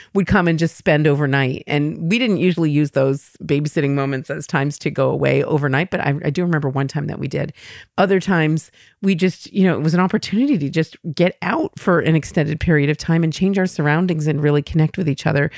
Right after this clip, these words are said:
So maybe one overnight away. Oh, if you can do a trip, do it. <laughs> Or, um, it might be, it makes more sense for you to stay home and you send the kids to the grandparents for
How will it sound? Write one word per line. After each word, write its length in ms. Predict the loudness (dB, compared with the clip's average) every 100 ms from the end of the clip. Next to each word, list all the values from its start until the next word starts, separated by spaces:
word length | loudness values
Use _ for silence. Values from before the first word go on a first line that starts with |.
| -12 -16
So 360 | 0 2 2 0
maybe 440 | 0 2 2 2 0
one 340 | 0 2 4
overnight 420 | 4 4 4 4
away. 480 | 2 2 0 -2 -6 -8 -2
Oh, 180 | -2 -2
if 120 | -6
you 80 | -4
can 140 | -2
do 120 | 0
a 60 | -2
trip, 300 | -2 -2 -2 _ _ _ -10 -4
do 320 | 0 0 0
it. 400 | 0 0 0 -6 -18 _
<laughs> 320 | -6 0 0 2 -2 -6 -2 0 0 2
Or, 380 | 2 4 2 2
um, 220 | 0 0 2
it 180 | 2
might 260 | 2 0 0
be, 300 | -2 -2 -2 0
it 160 | 0
makes 240 | 2 0 0
more 140 | 0
sense 280 | 0 0 -2
for 140 | 0
you 300 | 0 2 2
to 140 | 2 0
stay 240 | 2 2
home 380 | 4 4 4 0 -2
and 280 | -4 -2 -2
you 160 | -2 -2
send 260 | -2 -2
the 60 | -2
kids 300 | -2 -2 -4
to 380 | -2 0 0 -4
the 200 | -4 -4
grandparents 680 | 0 0 0 -4 -8 -14 -14 -12
for 460 | -6 -2 0 -2